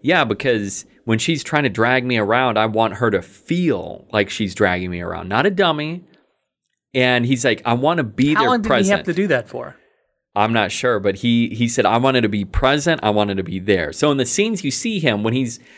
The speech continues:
Speaker 1: when he's not visible, he's not there, obviously, but when you see him on camera, that's not a body. That's Kurt Russell. And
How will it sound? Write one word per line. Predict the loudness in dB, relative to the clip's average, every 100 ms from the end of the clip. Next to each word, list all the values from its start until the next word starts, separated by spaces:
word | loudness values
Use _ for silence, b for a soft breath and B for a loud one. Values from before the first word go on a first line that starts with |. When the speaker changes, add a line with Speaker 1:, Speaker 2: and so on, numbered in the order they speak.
| B
Speaker 1:
when | -2 0
he's | 0 0 -2
not | 0 2 0 -4 -12 -16
visible, | -2 0 0 0 0 -2 -2
he's | -4 -4
not | -4 -6 0
there, | 2 2 -2
obviously, | -8 -10 -4 -2
but | 2 2 0 b b b b b b
when | 0 2
you | 2
see | 0 0 2
him | 2 2
on | 0
camera, | 0 0 0 2
that's | 0 0
not | 0 2
a |
body. | 2 0 2 2
That's | 2 0 -2
Kurt | -2 0 0 0
Russell. | 0 0 -4 -6 -8 _ 2
And | 2 2 -2